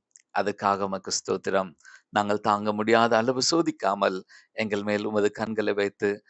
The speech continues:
சரியான நேரத்தில் எங்களை விடுவித்து பாதுகாக்கிறவரே, உமக்கு ஸ்தோத்திரம். நாங்கள் அவைகளை தாங்கிக் கொள்ள எங்களை பலப்படுத்தும். எங்கள்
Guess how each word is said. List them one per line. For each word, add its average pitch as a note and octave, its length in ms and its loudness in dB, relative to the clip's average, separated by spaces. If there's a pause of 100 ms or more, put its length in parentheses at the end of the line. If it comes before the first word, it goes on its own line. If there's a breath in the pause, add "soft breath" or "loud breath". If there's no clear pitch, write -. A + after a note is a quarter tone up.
(160 loud breath)
சரியான F3 600 2
நேரத்தில் B2 460 0
எங்களை G#2+ 280 0
விடுவித்து G#2 560 -2
பாதுகாக்கிறவரே, G2 880 2 (280 soft breath)
உமக்கு G#2 300 -6
ஸ்தோத்திரம். G2 580 0 (380 soft breath)
நாங்கள் G2+ 320 2
அவைகளை G2 380 4
தாங்கிக் A2+ 460 0
கொள்ள G2+ 480 0
எங்களை G2 300 -2
பலப்படுத்தும். F#2+ 680 -2 (340 soft breath)
எங்கள் G2+ 220 -4